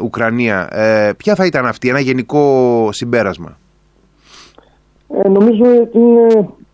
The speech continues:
Speaker 2: ξεκάθαρο ότι η Ρωσία δεν έχει πετύχει τους στόχους τους οποίους έθεσε εξ αρχής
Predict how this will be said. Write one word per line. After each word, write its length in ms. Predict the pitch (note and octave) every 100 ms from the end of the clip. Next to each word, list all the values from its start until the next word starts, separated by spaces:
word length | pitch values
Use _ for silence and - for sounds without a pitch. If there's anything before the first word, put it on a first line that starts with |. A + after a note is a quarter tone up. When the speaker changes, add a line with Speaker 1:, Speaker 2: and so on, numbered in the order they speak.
| _ _ _
Speaker 2:
ξεκάθαρο 640 | - - F3+ F#3+ G#3 D3+ D#3
ότι 180 | D#3+ D#3 D#3+ D#3+ D#3+ D#3
η 60 | D#3
Ρωσία 320 | D3+ D3+ - G#3
δεν 100 | F#3+
έχει 100 | F3+
πετύχει 380 | D3+ - A#2+
τους 220 | A#2 - -
στόχους 260 | - B2+ A#2+
τους 100 | -
οποίους 320 | - C#3 -
έθεσε 300 | B2+ A#2 A#2
εξ 140 | A#2+
αρχής 400 | G#2+ - E3 E3+